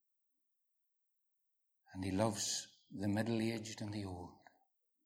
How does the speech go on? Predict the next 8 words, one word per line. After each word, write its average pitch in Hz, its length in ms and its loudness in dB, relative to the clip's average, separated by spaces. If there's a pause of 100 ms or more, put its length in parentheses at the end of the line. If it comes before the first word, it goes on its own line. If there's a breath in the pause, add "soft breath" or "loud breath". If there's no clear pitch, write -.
(1000)
And 98 100 -4
he 98 60 0
wants 92 340 2
to - 80 -6
come 90 180 -8
into 92 240 -4
your 90 180 -8
life. 82 280 -12